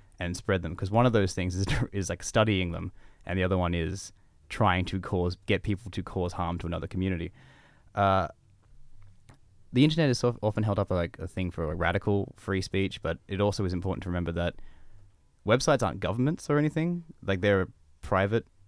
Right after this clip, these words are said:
companies that run a thing. They don't owe anybody a platform. They can control what they want said on the site. Like, Facebook doesn't allow,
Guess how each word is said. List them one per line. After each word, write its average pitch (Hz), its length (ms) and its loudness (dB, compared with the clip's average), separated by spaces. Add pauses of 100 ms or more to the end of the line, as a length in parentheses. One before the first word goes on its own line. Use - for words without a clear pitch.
(100)
companies 123 600 -2
that 76 120 -4
run 95 180 0
a 92 40 0
thing. 104 260 -2
They 95 100 2
don't 98 220 2
owe 92 240 2
anybody 101 640 0
a 101 80 -6
platform. 120 540 -2 (100)
They 85 160 -4
can 85 380 -6 (360)
control 90 600 -2 (240)
what 85 240 -2
they 87 80 -2
want 85 180 -2
said 92 140 -4
on 85 100 -2
the 82 60 -6
site. 98 260 2
Like, 87 160 -2 (380)
Facebook 92 320 0
doesn't 92 180 -2
allow, 90 240 2